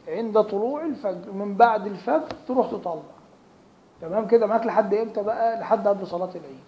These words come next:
طب بعد صلاة العيد تبقى صدقة من الصدقات، لكن ما بتسقطش عندنا في المذهب، هي في ذمتك. وصح لو قدم أو أخر، يعني ينفع إن أنا إيه، أقدم زكاة الفطر؟ يعني ممكن أنا أطلعها قبل رمضان، آه، مفيش مشكلة.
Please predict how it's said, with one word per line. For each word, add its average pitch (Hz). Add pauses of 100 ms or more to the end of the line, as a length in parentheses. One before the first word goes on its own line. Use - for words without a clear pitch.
(160)
طب 180
بعد 233
صلاة 233
العيد 226
تبقى 202
صدقة 214
من 185
الصدقات، 190
لكن 214
ما 202
بتسقطش 208
عندنا 185
في -
المذهب، 160 (420)
هي 226
في 170
ذمتك. 180 (1000)
وصح 254
لو 247
قدم 214
أو 247
أخر، 262 (600)
يعني 208
ينفع 247
إن 208
أنا 226
إيه، 233
أقدم 208
زكاة 170
الفطر؟ - (720)
يعني 180
ممكن 254
أنا 277
أطلعها 247
قبل 240
رمضان، 240
آه، 240
مفيش 220
مشكلة. 220